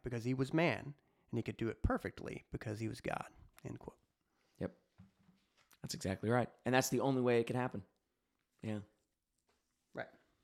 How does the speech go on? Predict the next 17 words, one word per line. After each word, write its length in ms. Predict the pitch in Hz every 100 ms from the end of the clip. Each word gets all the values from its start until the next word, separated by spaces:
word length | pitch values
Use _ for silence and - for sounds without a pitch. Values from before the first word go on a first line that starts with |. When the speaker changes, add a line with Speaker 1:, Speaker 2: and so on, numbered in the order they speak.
| _ _ _ _ _ _ _ - - - - _
Speaker 2:
That's 120 | 123
a 40 | -
Speaker 1:
So 60 |
Speaker 2:
good, 100 | 120 -
that's 140 | 156
a 20 | 127
good 120 | 123
chapter. 340 | 160 - 110
Speaker 1:
<laughs> 40 | -
That's 320 | 131 113 -
a 80 | 180
good 200 | 233 170
chapter. 420 | 233 208 151 113
That's 180 | 147 160
a 60 | 180
good 180 | 180
chapter. 380 | 151 170 - 107